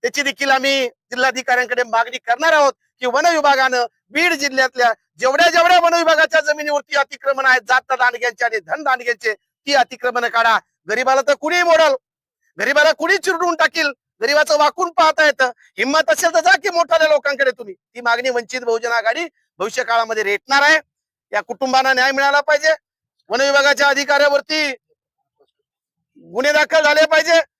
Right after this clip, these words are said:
जे गावगुंडांनी येऊन इथं मारहाण केली, घरं पेटवली, त्यांच्यावरती गुन्हे दाखल झाले पाहिजे. सातत्यानं गोरगरिबांच्या अन्याय अत्याचाराच्या विरोधामध्ये वंचित बहुजन आघाडी रस्त्यावरती आहे. तिथून पुढच्या काळामध्ये कुणी कुणा इथं राजकारण कुणी आणू नये, गरिबांवरती अन्याय झालेला आहे.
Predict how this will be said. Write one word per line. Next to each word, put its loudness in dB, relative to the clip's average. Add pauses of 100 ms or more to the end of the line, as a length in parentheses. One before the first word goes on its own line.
(160)
जे 2
गावगुंडांनी 2
येऊन 0
इथं -2
मारहाण 2
केली, -6
घरं 0
पेटवली, 0
त्यांच्यावरती -2
गुन्हे -2
दाखल 0
झाले 2
पाहिजे. 0 (760)
सातत्यानं 0
गोरगरिबांच्या 0 (380)
अन्याय 0
अत्याचाराच्या 0
विरोधामध्ये -2
वंचित -6
बहुजन -2
आघाडी -2
रस्त्यावरती -4
आहे. 2
तिथून -10
पुढच्या -8
काळामध्ये 0 (400)
कुणी -6
कुणा -4
इथं -2
राजकारण -2
कुणी -4
आणू 0
नये, 0
गरिबांवरती 0
अन्याय 0
झालेला 2
आहे. 4